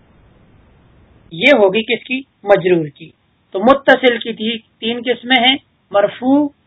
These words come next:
منصوب اور مجرور۔ اسی طرح آگے ہے منفصل، ومنفصل وهو ما يستعمل وحده اما مرفوعا نحو انا الہن۔ منفصل وہ ہوتی ہے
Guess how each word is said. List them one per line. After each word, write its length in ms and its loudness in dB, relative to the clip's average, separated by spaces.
منصوب 580 -4
اور 320 2
مجرور۔ 800 -2
اسی 280 0
طرح 220 6
آگے 160 0
ہے 320 -2
منفصل، 720 -2
ومنفصل 640 2
وهو 280 8
ما 260 6
يستعمل 480 0
وحده 500 0
اما 360 2
مرفوعا 500 0
نحو 240 0
انا 200 4
الہن۔ 580 0
منفصل 520 -2
وہ 60 -6
ہوتی 440 -2
ہے 100 -2